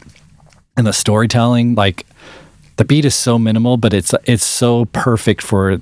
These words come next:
the kind of night ride he, that he's describing. Like, you could just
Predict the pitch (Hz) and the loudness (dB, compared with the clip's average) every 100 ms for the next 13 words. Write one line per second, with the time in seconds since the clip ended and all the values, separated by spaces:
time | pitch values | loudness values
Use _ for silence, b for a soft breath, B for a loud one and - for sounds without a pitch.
0 | - 104 92 92 92 - - - 107 90 | -4 -4 -2 0 -2 -6 -10 -2 0 2
1 | 92 98 104 - _ _ - 98 101 98 | 0 0 0 -4 _ _ -6 -2 0 2
2 | 95 95 92 92 _ _ - 113 - - | 0 0 -2 -6 _ _ -4 -4 -4 -2
3 | 113 95 87 98 - - 90 101 123 120 | 0 0 -2 -2 -4 -2 0 0 0 0
4 | 101 110 135 127 110 - | -2 0 0 0 -2 -4